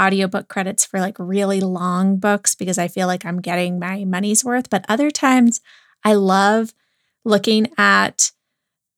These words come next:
my Libro queue and seeing, like, a five or six hour book that I know I can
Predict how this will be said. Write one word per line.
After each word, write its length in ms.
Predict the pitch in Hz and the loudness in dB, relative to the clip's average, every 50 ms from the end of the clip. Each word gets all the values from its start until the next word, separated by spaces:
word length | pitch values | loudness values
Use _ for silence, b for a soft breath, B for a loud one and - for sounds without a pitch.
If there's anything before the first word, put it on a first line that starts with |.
| _ - | _ 2
my 320 | 214 208 208 208 202 196 | 4 4 4 4 4 4
Libro 340 | 185 190 202 196 202 208 208 | 4 2 2 2 2 2 2
queue 240 | 202 - 240 226 214 | 2 2 2 4 4
and 140 | 196 196 | 4 4
seeing, 260 | - - 202 196 196 190 | 4 2 2 2 2 2
like, 300 | 185 180 180 180 - _ _ _ - | 0 0 -2 -4 -8 _ _ _ -8
a 80 | 202 | -8
five 360 | 190 - - 180 180 185 185 196 | -8 -6 -4 -2 0 0 0 0
or 80 | 190 | -2
six 380 | 185 - - 196 196 190 - - - - | -2 -2 -4 -4 -4 -4 -4 -4 -4 -4
hour 640 | 175 180 185 190 202 220 233 240 247 262 262 - _ _ - | -4 -4 -2 -2 -2 -2 -2 -2 -2 -4 -6 -10 _ _ 0
book 260 | 277 285 302 294 - | 2 2 2 0 0
that 160 | - 208 190 | 0 2 2
I 120 | 196 190 185 | 4 4 4
know 580 | 185 180 190 202 190 190 196 202 202 208 - - _ - | 4 2 2 2 2 2 2 2 0 -2 -4 -6 _ -4
I 120 | 202 196 | -2 -2
can 320 | 190 - 196 190 190 233 | 0 0 0 0 -2 -2